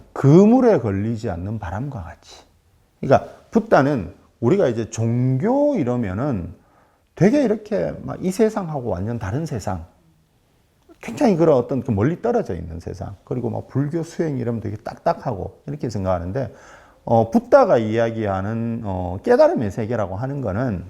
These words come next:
내 마음의 어떤 그 통찰이 너무너무 넓어졌기 때문에 바깥에 비가 오고 천둥 소리가 쳐도 내 마음은 놀라지 않고 그냥 그대로 사는 거예요. 이 세상은 비바람이 치고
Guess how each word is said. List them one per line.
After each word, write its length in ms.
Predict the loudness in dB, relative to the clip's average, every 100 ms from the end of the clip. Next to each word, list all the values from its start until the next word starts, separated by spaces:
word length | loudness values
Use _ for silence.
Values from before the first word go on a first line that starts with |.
| _
내 320 | 6 10 10
마음의 380 | 10 8 6 4
어떤 280 | 0 -2 -6
그 120 | -6
통찰이 500 | -8 -6 -6 -2 -2
너무너무 960 | 0 0 0 0 0 -2 -4 -2 -2 -2
넓어졌기 600 | -2 -2 -2 -6 -6 -8
때문에 520 | -6 -4 -4 -4 -6 -12 _ _ _ _
바깥에 480 | 0 4 2 2 -2
비가 280 | -2 4
오고 300 | 4 4 -2
천둥 340 | -6 -8 -6 -6
소리가 340 | -6 -4 -6
쳐도 640 | -6 -4 -2 0 -2 -6 -6
내 140 | -4
마음은 340 | -2 -4 -4 -4
놀라지 380 | -4 -4 -6 -6
않고 240 | -8 -8
그냥 180 | -10 -10
그대로 260 | -8 -8
사는 340 | -8 -6 -4 -4
거예요. 200 | -4 -6 -12 _ _ _ 2
이 120 | 4
세상은 440 | 6 6 4 2 -2
비바람이 480 | 4 4 4 -4
치고 520 | -8 -8 -4 -4 -6